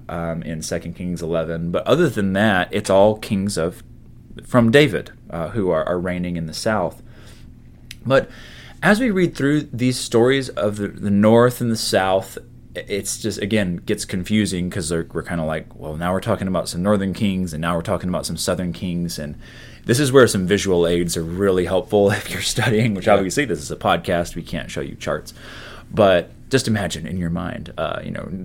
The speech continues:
Speaker 1: kings in the north, kings in the south, and kind of comparing those. But one of the things that's interesting, as we talk just for a second about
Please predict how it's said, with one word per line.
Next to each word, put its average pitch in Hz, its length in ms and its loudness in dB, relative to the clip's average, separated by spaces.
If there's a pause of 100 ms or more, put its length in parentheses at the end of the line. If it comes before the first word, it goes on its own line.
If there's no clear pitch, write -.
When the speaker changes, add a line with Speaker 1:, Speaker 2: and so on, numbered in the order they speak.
Speaker 1:
kings 127 240 4
in 117 80 4
the 113 40 6
north, 101 320 4
kings 98 220 -2
in 92 80 0
the 85 80 -2
south, 80 500 -2
and 82 140 -6
kind 82 180 -6
of 78 160 -8 (220)
comparing 90 460 -4
those. 78 320 -6 (1040)
But 143 280 4
one 196 160 4
of 262 60 2
the 247 60 2
things 175 180 2
that's 104 100 -2
interesting, 101 840 -2
as 107 160 2
we 110 80 2
talk 117 200 2
just 113 220 -2
for 110 140 2
a 92 60 2
second 113 360 0
about 85 520 0